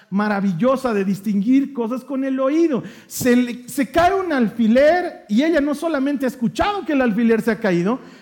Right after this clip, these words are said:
pero puede escuchar el tono en el que el alfiler golpea el piso. Entonces,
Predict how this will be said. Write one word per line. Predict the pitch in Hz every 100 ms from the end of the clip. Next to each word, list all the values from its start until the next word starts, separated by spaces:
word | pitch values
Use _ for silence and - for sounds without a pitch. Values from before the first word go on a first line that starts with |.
| _
pero | 247 269
puede | 262 392
escuchar | 453 294 302 302
el | 277 208 -
tono | 339 359 240
en | 190
el | 180
que | -
el | 180
alfiler | 175 165 202 220 214
golpea | 190 170 202
el | 170
piso. | 226 208
Entonces, | 190 185